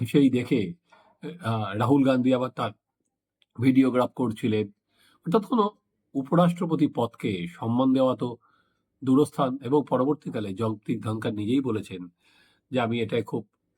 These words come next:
ব্যথা পেয়েছি, কেউ যে এরমভাবে আমাকে ভাঙতে, ভেঙাতে পারে,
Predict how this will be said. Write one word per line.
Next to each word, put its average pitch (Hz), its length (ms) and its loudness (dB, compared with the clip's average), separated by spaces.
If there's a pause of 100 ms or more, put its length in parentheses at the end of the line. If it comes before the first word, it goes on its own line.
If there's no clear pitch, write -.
ব্যথা 127 280 -4
পেয়েছি, 101 320 -6
কেউ 117 200 -2
যে 113 100 -2
এরমভাবে 110 400 0
আমাকে 110 300 -4
ভাঙতে, 98 440 -10
ভেঙাতে 135 340 -4
পারে, 90 280 -10